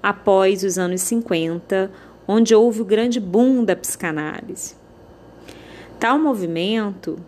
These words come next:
veio a cargo de leituras equivocadas que se fizeram da obra de Freud.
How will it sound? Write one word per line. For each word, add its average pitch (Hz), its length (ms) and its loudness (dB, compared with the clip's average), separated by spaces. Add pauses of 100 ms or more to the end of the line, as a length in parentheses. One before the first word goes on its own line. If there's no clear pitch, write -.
(220)
veio 208 340 4
a 277 80 2
cargo 185 720 -2 (340)
de 202 140 0
leituras 254 480 2
equivocadas 277 880 0
que - 80 -14
se 240 140 -6
fizeram 190 440 -2
da 180 140 -2
obra 165 260 0
de 165 120 -8
Freud. - 640 -10